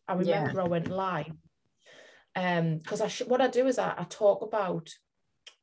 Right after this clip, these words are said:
Speaker 1: all the different things and actions that I'm gonna put into place. So I knew that I
Speaker 2: Yeah.
Speaker 1: wanted to go into school, right? So once I'd written my books, and I knew all these families had all my books in the Northeast and everywhere. <clears throat> I wanted to give back to the s-,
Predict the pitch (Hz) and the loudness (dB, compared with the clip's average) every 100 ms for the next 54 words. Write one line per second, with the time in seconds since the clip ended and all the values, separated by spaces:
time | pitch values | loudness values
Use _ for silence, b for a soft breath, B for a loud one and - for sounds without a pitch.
0 | - 226 220 220 233 220 220 214 220 208 | 2 4 4 4 0 -2 -4 -2 2 2
1 | 208 208 214 196 - - 233 233 214 202 | 2 -2 -4 -6 -6 -6 -2 -2 -2 -2
2 | 185 - 175 - - 214 247 247 220 240 | -2 0 -2 -2 -4 0 0 0 2 4
3 | 269 247 262 311 262 190 - - 208 190 | 6 6 6 6 6 4 2 -4 -4 -2
4 | 185 - - 254 160 - - - 180 233 | -2 -6 -2 0 0 -6 -14 -4 -2 -2
5 | 208 202 233 226 202 190 185 160 160 240 | -2 -2 -2 -2 -4 -4 -4 -2 2 2
6 | 247 - 185 - _ - 185 180 175 180 | 2 -2 -12 -14 _ -6 -2 0 4 4
7 | 196 190 185 240 311 339 - 247 202 185 | 4 0 -2 -2 0 -2 -2 -2 2 2
8 | 185 185 262 277 - 190 185 175 175 247 | 2 2 4 2 -2 -4 0 0 0 -2
9 | 247 226 190 220 233 220 214 214 B B | -4 -4 -6 -6 -6 -4 -2 -4 B B
10 | B B B B B B - 269 262 254 | B B B B B B 6 10 10 8
11 | 214 226 226 226 240 226 - 214 - - | 4 4 4 2 4 2 4 4 4 -2
12 | - 285 240 | -2 0 0